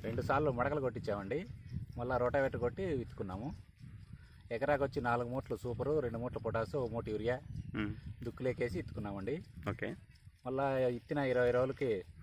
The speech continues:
Speaker 1: మళ్ళీ తొగి మళ్ళీ పద్నాలుగు ముప్పై ఐదు పద్నాలుగు ఎకరాకు ఒక బ్యాగ్ వేసామండి. మళ్ళీ ఎకరాకు నలభై ఐదు రోజులు అప్పుడు, ఆ, నాలుగు బ్యాగులు జిప్సం వేసామండి.
Speaker 2: ఇక్కడ చూడండి, రైతు వచ్చేసి మనకి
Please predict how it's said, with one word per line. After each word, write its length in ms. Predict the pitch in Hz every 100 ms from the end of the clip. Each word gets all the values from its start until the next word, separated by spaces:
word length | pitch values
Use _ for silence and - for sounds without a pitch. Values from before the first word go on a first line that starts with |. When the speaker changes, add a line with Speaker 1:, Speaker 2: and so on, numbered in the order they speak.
| -
Speaker 1:
మళ్ళీ 220 | 117 117
తొగి 360 | 120 120 131 123
మళ్ళీ 480 | 113 110 113 104 98 -
పద్నాలుగు 300 | 104 123 123
ముప్పై 260 | 117 123
ఐదు 80 | 117
పద్నాలుగు 560 | 117 107 120 117 107 101
ఎకరాకు 340 | 101 113 110
ఒక 80 | 101
బ్యాగ్ 180 | 104 104
వేసామండి. 520 | 98 104 98 104 156 - - - - - - 123
మళ్ళీ 160 | 127
ఎకరాకు 300 | 127 135 143
నలభై 260 | 127 123 123
ఐదు 80 | 123
రోజులు 160 | 135
అప్పుడు, 300 | 127 127 104 - - - - - - -
ఆ, 340 | 117 110 104 95 - -
నాలుగు 320 | 117 123 123
బ్యాగులు 600 | 120 131 139 127 107 101 - - - - - 110
జిప్సం 280 | 113 143
వేసామండి. 500 | 123 104 107 101 127 170 - - - - - - - - - - - - - - - - - - - - - - - - - - - - - - -
Speaker 2:
ఇక్కడ 200 | 160 147
చూడండి, 420 | 175 190 185 202
రైతు 260 | 160 165 180
వచ్చేసి 300 | 170 175 190
మనకి 360 | 175 160 151